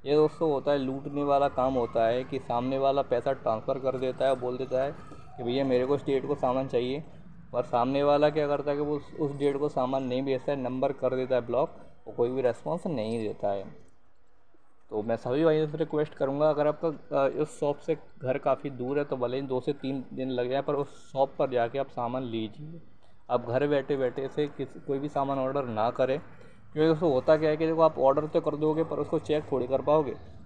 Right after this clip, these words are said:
आपने order कर दिया, आपके घर पे वो सामान आ गया, फिर आपने बोला "अगर भैया ये सामान तो ऐसा", तो वो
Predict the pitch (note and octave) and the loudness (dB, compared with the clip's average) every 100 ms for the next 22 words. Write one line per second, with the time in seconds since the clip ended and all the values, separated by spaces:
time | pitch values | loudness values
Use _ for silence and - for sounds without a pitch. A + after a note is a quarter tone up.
0 | - - - B2+ D#3 E3 D#3 E3 D#3 D3+ | -16 -10 4 6 6 6 6 4 2 2
1 | D3 D#3 D3 D3 D3+ B2+ A2+ D3+ D3+ C#3 | 2 4 2 2 -6 -6 -2 -2 2 2
2 | C#3+ C#3+ C#3+ C#3+ C#3+ C#3+ C3+ C#3+ C3+ C3+ | 4 2 2 2 0 4 2 2 0 2
3 | C#3 C#3 B2+ B2+ C3 C3 C3 C3+ C#3 B2+ | 2 0 -2 -2 -4 -2 0 0 0 0
4 | C3+ C#3+ C3+ D#3 | 0 -2 0 0